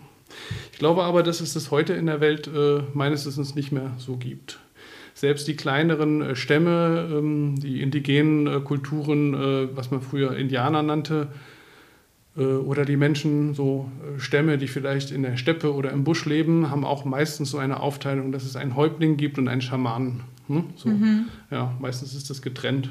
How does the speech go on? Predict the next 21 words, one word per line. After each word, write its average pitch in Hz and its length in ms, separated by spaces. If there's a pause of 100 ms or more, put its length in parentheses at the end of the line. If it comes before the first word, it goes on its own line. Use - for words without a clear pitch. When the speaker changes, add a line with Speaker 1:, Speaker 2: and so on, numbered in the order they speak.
(380)
Speaker 2:
Getrennt, 220 480
so 220 240
wie 208 120
du 202 140
Speaker 1:
Mhm. 202 120
Speaker 2:
da 202 200
grad 208 280
meintest, 202 460 (180)
dass 202 200
das 202 180
auch 202 240
getrennt 202 480
ist, 202 240 (920)
die 214 80
Religion, 202 500
die 226 60
man 214 200
praktiziert, 208 720
Speaker 1:
Mhm, - 20
Speaker 2:
und 156 60
Speaker 1:
ja. 139 180